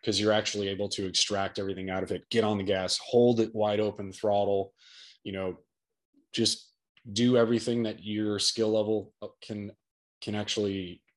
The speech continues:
get out of the bike. And that's something that I love about this engine. Um, not only does it sound awesome, 'cause it's es-, essentially, if we're gonna, you know, really, really dumb things down, it's essentially half of an R S V four engine.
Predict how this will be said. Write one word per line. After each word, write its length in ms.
get 120
out 140
of 80
the 60
bike. 440
And 120
that's 180
something 300
that 100
I 80
love 400
about 260
this 200
engine. 340
Um, 360
not 160
only 160
does 160
it 140
sound 420
awesome, 560
'cause 140
it's 180
es-, 220
essentially, 720
if 140
we're 100
gonna, 180
you 60
know, 200
really, 640
really 180
dumb 260
things 280
down, 280
it's 480
essentially 440
half 400
of 100
an 80
R 220
S 100
V 160
four 320
engine. 340